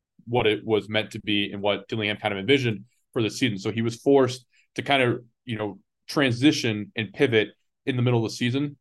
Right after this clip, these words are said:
And you start to see this in a week-by-week basis, kind of building upon it. Starting off, um, you know, he took over play calling duties after Fresno State.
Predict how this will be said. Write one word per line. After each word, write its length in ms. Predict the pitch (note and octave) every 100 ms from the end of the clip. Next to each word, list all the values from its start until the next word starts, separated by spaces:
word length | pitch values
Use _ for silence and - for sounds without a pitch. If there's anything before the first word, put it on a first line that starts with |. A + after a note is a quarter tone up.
| -
And 100 | B2
you 80 | A#2+
start 360 | - D#3+ D3+
to 60 | A#2+
see 280 | - C#3+ C3
this 340 | A2+ G#2 - _ _ -
in 80 | A#2
a 60 | A2+
week-by-week 600 | C3 B2 B2+ A2+ G#2+ F#2+
basis, 520 | A2+ A2 A2 G2 -
kind 160 | - B2
of 160 | -
building 300 | - A#2 A2
upon 300 | G2 - F#2+ -
it. 100 | - _ _
Starting 360 | - B2+ A#2 G#2+
off, 260 | G#2+ G2 _ _ _ -
um, 280 | G2+ F#2+ F#2
you 80 | G#2
know, 60 |
he 80 | G#2
took 160 | B2+ A#2+
over 140 | A#2
play 200 | A2+ A2+
calling 240 | A2+ G#2+ G#2+
duties 180 | A2
after 220 | G2+ G2+ A#2+
Fresno 320 | A2 G2+ F2
State. 420 | - A#2 A2